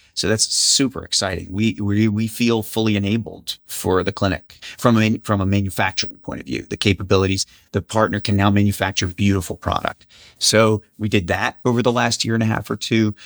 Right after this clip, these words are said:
We built the team. Um, we've built a really exciting, uh, oncology program now. We were, um, um, exclusively genetics,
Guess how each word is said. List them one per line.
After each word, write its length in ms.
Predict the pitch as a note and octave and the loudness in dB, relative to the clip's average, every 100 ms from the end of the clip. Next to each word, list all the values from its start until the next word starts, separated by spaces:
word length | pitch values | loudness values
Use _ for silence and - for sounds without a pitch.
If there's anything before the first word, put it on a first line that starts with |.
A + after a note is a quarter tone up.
| - F#2+ | -10 -6
We 60 | |
built 260 | F2 A2+ - | 2 2 0
the 120 | G2+ | -8
team. 500 | - A#2+ A2 A2 G#2+ - - _ | -2 2 2 2 -2 -4 -20 _
Um, 300 | F#2+ F#2+ F#2+ G2 | -2 -2 -2 -2
we've 220 | G2+ - | -4 2
built 220 | G#2+ F#2+ | 2 2
a 40 | F#2 | -4
really 400 | F2+ G#2+ G#2+ G2 | 0 2 4 0
exciting, 880 | - - - G2+ G#2+ G2+ F#2+ F2+ - _ - | 0 0 0 0 0 0 -2 -8 -14 _ -6
uh, 320 | F#2 F2 E2+ - - | -2 -2 -2 -6 -8
oncology 1000 | E2+ - F#2+ F#2+ G#2 G#2 G#2 G#2 G2+ _ - | -6 -4 0 2 2 2 2 2 -2 _ -2
program 600 | G#2+ G#2+ A2+ B2 C3+ C3+ | 0 2 2 0 -4 -2
now. 380 | B2+ B2+ C#3 C#3 | -2 0 -2 -2
We 140 | A2+ G#2+ | 2 2
were, 320 | G#2 G#2 G2 _ _ - | 2 0 -4 _ _ -8
um, 420 | - F#2+ F#2 - - _ _ - - | -2 0 -2 -6 -16 _ _ -18 -4
um, 220 | - C3+ - | -2 -2 0
exclusively 760 | C#3+ - - C#3+ - A#2+ A#2+ | 2 2 2 0 0 0 -2
genetics, 920 | A2 G#2+ G2+ G#2 C#3+ - - - - | 0 0 0 0 -4 -4 -4 -2 -4